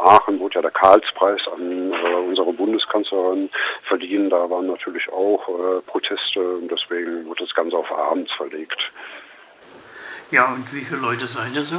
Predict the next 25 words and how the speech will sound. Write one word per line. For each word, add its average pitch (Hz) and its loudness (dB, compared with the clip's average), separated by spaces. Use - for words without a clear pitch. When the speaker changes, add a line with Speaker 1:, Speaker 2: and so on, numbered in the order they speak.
Speaker 2:
ungefähr? 160 -4
Speaker 1:
Ähm, 104 12
es - 6
sind - 6
heute 107 12
nicht 101 6
ganz 107 10
so - 2
viel 104 8
da. 92 10
Wir 92 0
schätzen, 98 2
es 80 -6
sind 95 -4
so 95 0
etwa, 87 2
äh, 90 -2
zwischen 90 0
achtzig - 2
und 85 -4
hundert, 90 2
schätzen - -6
wir, 76 -6
sind 76 -4
hier. 82 -2